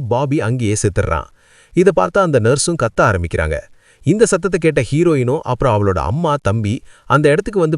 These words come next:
பார்த்தா எரிக்கையும் பாபியும் பார்த்துட்டு ஹீரோயினோட அம்மா என்ன சொல்றாங்கன்னா, "அடுத்து மரணம் என்னதான் தேடி வரும், அதனால ஐரிஸோட வீட்ல போய் நான் வாழப் போறேன்,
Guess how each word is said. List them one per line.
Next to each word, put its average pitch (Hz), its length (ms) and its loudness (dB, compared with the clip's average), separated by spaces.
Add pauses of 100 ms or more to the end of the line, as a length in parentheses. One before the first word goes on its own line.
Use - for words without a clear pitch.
பார்த்தா 127 380 0
எரிக்கையும் 175 540 0
பாபியும் 127 420 0
பார்த்துட்டு 104 380 0 (300)
ஹீரோயினோட 214 420 4
அம்மா 117 260 0
என்ன 123 220 0 (140)
சொல்றாங்கன்னா, 95 520 -2 (280)
"அடுத்து 175 340 2
மரணம் 143 340 0
என்னதான் 143 380 0
தேடி 117 220 0
வரும், 87 280 -2 (240)
அதனால 185 480 2
ஐரிஸோட 185 440 0
வீட்ல 139 280 0
போய் 117 220 0
நான் 110 140 -2
வாழப் 113 260 2
போறேன், 90 260 -2